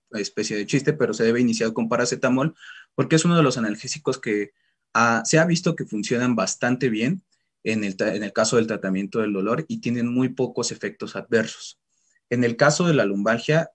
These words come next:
y en general no importa el ejercicio que se decida realizar, el punto es hacerlo bien y de manera segura. Entonces, no importa si queremos hacer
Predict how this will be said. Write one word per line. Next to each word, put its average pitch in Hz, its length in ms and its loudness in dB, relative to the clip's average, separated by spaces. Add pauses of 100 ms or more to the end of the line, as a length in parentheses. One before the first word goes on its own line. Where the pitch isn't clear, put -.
(760)
y 123 120 2
en 110 80 0
general 131 320 4
no 165 80 8
importa 190 360 4
el 131 60 4
ejercicio 123 640 0 (460)
que 120 120 2
se 113 140 2
decida 117 420 4
realizar, 104 540 0 (360)
el 110 160 2
punto 135 300 2
es 143 100 2
hacerlo 120 400 0
bien 120 220 2
y 127 80 2
de 107 80 0
manera 101 320 -2
segura. 92 340 -6
Entonces, 110 560 -4
no 127 120 2
importa 147 340 2
si - 100 -6
queremos 110 320 -4
hacer 104 300 -8